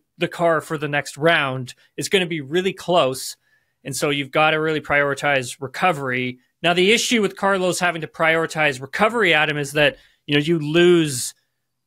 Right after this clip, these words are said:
so much fitness. Like, your body, uh, and I know this from all the training that I used to do for racing, is that, that as soon as you kind of take, let's say, like, two or three days off from training, your body starts to detrain.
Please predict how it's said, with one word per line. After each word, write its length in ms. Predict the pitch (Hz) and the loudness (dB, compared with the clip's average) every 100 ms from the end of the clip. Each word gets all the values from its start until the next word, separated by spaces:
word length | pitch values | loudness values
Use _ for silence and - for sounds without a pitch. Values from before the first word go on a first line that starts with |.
| _ | _
so 260 | - - 160 | -2 2 2
much 240 | 151 - | 0 -4
fitness. 480 | - 151 - 120 - | -2 -4 -4 -10 -4
Like, 160 | 135 165 | -4 -2
your 100 | 151 | -4
body, 760 | 151 165 175 170 160 143 127 _ _ _ _ _ _ - | 0 2 4 2 0 -2 -4 _ _ _ _ _ _ -4
uh, 220 | 127 123 | 0 0
and 100 | 131 | 0
I 60 | 147 | 2
know 180 | 175 | 4
this 200 | 175 160 | 4 2
from 180 | - 147 | -4 -4
all 80 | 147 | -4
the 100 | 139 | -4
training 400 | - 170 160 151 | -2 -2 -2 -4
that 100 | 143 | -2
I 40 | |
used 240 | 143 139 147 | 0 -2 -6
to 40 | |
do 140 | 139 131 | -8 -6
for 140 | 139 | -2
racing, 400 | 135 135 147 135 | -2 -2 -2 -4
is 180 | 131 120 | -6 -8
that, 160 | 127 | -10
that 220 | 139 135 - _ - - 151 - | -6 -6 -8 _ -18 -18 -16 -12
as 120 | - | -4
soon 200 | 185 180 | 0 2
as 140 | 175 | 0
you 80 | 165 | -4
kind 260 | - 165 156 | -2 0 0
of 100 | 127 | -4
take, 340 | - 151 147 | -2 0 0
let's 200 | 147 143 | -2 -4
say, 240 | - 143 139 | -2 -2 -2
like, 180 | 127 | -4
two 200 | - 165 | -4 -2
or 80 | 156 | -2
three 300 | 147 160 156 | -4 -6 -4
days 240 | 143 143 127 | -2 -2 -2
off 260 | 131 - | -2 -4
from 140 | 135 117 | -10 -10
training, 580 | - 165 170 147 131 - _ - | -2 0 0 -4 -6 -12 _ -8
your 120 | 160 | -4
body 340 | 151 175 190 | 2 2 2
starts 300 | 180 180 160 | -2 -4 -4
to 100 | - | -6
detrain. 720 | 127 165 156 - 143 135 110 | -12 -8 -6 -6 -4 -4 -6